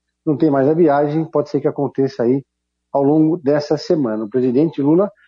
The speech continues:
hoje despacha ali no Palácio do Alvorada, mas a expectativa ali é que ele lá pra quarta-feira já comece a dar expediente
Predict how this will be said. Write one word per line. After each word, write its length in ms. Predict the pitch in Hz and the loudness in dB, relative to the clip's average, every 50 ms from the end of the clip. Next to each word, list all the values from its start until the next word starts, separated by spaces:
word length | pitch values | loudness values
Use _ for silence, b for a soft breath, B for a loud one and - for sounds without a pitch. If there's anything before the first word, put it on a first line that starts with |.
| b b b 135 | b b b 0
hoje 240 | 147 180 170 175 | 2 2 2 2
despacha 540 | 165 156 143 - - - 139 139 135 - 147 | 2 0 -2 -4 -2 -2 -2 -2 -2 -2 -2
ali 100 | 127 139 | 0 0
no 100 | 139 135 | 0 -2
Palácio 360 | - 143 131 123 123 127 - - | 0 0 0 0 -2 -2 -4 -4
do 80 | 139 | -2
Alvorada, 460 | 131 131 143 165 156 165 190 226 302 294 | -2 0 0 0 0 2 0 0 -2 -2
mas 180 | 277 233 185 | -2 0 0
a 60 | 175 | 0
expectativa 680 | 156 - - - 156 - - 151 139 - - 147 135 139 | -2 -2 -4 -4 -4 -2 -2 -4 -4 -4 -2 -2 0 0
ali 220 | 135 131 135 151 | 0 2 2 0
é 40 | 156 | 0
que 120 | 151 - | 0 0
ele 160 | 160 156 156 | -2 0 0
lá 180 | 147 147 156 180 | 0 2 0 0
pra 180 | 180 - 165 160 | -2 -2 -6 -4
quarta-feira 880 | - - 165 208 220 - - 190 151 - - - 151 165 180 190 180 | -2 -2 -2 -2 0 0 0 -2 -2 -2 -2 0 2 4 4 4 2
já 140 | 160 175 175 | 2 0 -2
comece 480 | 175 165 139 127 139 151 147 - - 151 | -2 -2 -2 0 0 -2 -2 -4 -4 -2
a 80 | 135 | -2
dar 120 | 127 135 135 | 0 0 -2
expediente 680 | 135 - - 147 131 120 123 127 131 127 123 - 131 | -2 -4 -4 -4 -2 -2 0 0 -2 -2 -4 -10 -16